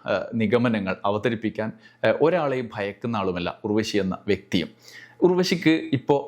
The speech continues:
അവാർഡ് കിട്ടിയ ഘട്ടത്തിൽ, ആ, നിങ്ങൾ പല രീതിയിലുള്ള ചർച്ചകളൊക്കെ കണ്ടിട്ടുണ്ടാവും. ഉർവശിനെ, ആ, ഇങ്ങനെ കാണുമ്പം പലതവണ നമ്മൾ ചോദിക്കാനാഞ്ഞ ചില ചോദ്യങ്ങളുണ്ട്, ചില, ആ, സറ്റൈറിക്കൽ ചോദ്യങ്ങളുണ്ട്. അതിലൊന്ന്,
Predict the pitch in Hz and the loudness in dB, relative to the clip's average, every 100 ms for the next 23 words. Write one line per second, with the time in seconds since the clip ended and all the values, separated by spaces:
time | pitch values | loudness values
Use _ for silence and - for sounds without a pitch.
0 | 117 120 123 135 120 107 113 110 117 - | 0 2 0 -4 -10 -4 -4 -2 -6 0
1 | 113 - - _ _ - - 98 98 - | 0 0 -8 _ _ -6 0 2 0 0
2 | 139 147 135 - 131 123 127 120 113 113 | 2 2 2 0 -2 0 -4 -4 -4 -4
3 | 107 - 110 110 107 101 90 85 80 - | -6 -2 0 0 -2 -4 -4 -4 -4 -6
4 | _ - 190 190 190 160 156 - - - | _ 0 2 2 0 -4 -6 -10 -14 -4
5 | 127 117 147 143 131 120 123 107 - _ | -4 -2 -2 -2 -2 -2 0 -2 -4 _
6 | _ - 139 160 135 127 117 - _ - | _ -2 0 2 0 0 -4 -8 _ -4
7 | 120 120 117 113 123 139 135 120 117 113 | 0 0 0 -2 0 0 0 0 -2 -2
8 | 113 110 113 101 107 104 87 - - - | -2 -2 -2 -2 -2 -2 -2 -6 -12 -20
9 | _ - 156 143 - 135 117 - 107 - | _ 0 4 4 2 2 2 0 -2 -2
10 | 143 139 156 143 131 123 113 110 101 98 | 0 2 2 2 0 -2 0 0 0 -2
11 | 87 82 143 156 156 131 135 | -4 -2 0 2 2 0 0